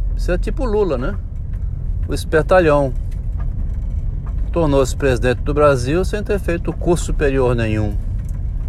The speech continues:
Só no gogó, assim, no, né, como diz, no gogó, no papo. Tinha que abrir um processo e tirar o nome do Machado,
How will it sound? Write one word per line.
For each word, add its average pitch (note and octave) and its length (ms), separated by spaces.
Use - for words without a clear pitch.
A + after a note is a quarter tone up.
Só E3 260
no F3+ 140
gogó, C3+ 480
assim, A2 260
no, G2+ 180
né, A#2 180
como C#3 180
diz, G2+ 220
no C#3 160
gogó, G#2+ 460
no B2 100
papo. - 540
Tinha G#3+ 200
que G#3 120
abrir F3+ 180
um F3 80
processo D3+ 720
e - 20
tirar D3+ 580
o A2+ 120
nome A#2+ 240
do A2+ 120
Machado, G#2+ 680